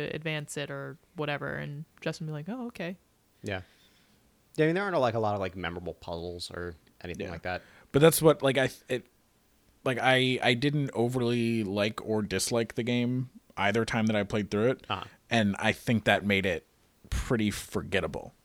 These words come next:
Speaker 3: is kinda what it came down to, 'cause
Speaker 2: I think that's fair.
Speaker 3: I did forget a lot of it. And I do think I'll remember it better now,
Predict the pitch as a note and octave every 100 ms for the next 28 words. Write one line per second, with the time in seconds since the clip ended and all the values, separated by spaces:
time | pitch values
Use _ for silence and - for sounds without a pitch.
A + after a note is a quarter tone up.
0 | _ G2 - A2 G2 F2 F2 F#2+ C#2+ E2+
1 | D#2 - - E2 D#2 - - F#2+ F2+ _
2 | D#2+ E2 E2+ D#2 D#2 G2 B1 G1+ A1+ A1+
3 | - G#2+ A#2 C#3+ C#3+ A#2 A2+ G2+ G2 G2
4 | F#2 - - - - - _ - G#2 F#2
5 | G#2 G#2 F2 E2 E2+ A#2 D3